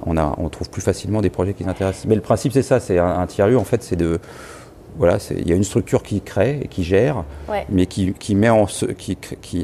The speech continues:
Speaker 1: imagine des services et une méthode qui fait que les résidents qui sont sur place arrivent à, à s'entraider pour, euh,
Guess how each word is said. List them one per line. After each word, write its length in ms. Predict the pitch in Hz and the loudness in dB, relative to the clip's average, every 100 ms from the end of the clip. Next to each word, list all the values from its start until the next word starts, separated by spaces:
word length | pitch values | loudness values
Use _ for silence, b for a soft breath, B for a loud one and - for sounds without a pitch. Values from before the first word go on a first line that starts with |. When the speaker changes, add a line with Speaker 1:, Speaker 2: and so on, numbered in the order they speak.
| - | 0
Speaker 1:
imagine 400 | 104 113 104 117 | 2 4 4 4
des 120 | 104 | 4
services 680 | 98 110 101 113 117 113 95 | 4 4 4 4 2 0 -2
et 40 | |
une 120 | 87 | 0
méthode 460 | 90 101 110 113 151 B B B B | 2 2 2 0 -2 B B B B
qui 120 | - | -12
fait 200 | 92 110 | -2 0
que 160 | - 98 | 0 0
les 160 | 87 82 | 2 2
résidents 360 | 98 98 98 | 2 2 -2
qui 140 | - 92 | -2 -10
sont 240 | - - | -10 -12
sur 240 | - 90 | -4 -6
place 280 | - 113 - | -2 -2 0
arrivent 240 | 87 104 92 | 0 2 4
à, 160 | 82 | 2
à 180 | 82 87 | 2 -2
s'entraider 680 | 82 98 - 98 90 104 120 | -4 -4 0 0 2 2 2
pour, 480 | - 101 101 92 | -2 0 2 4
euh, 60 | 76 | 2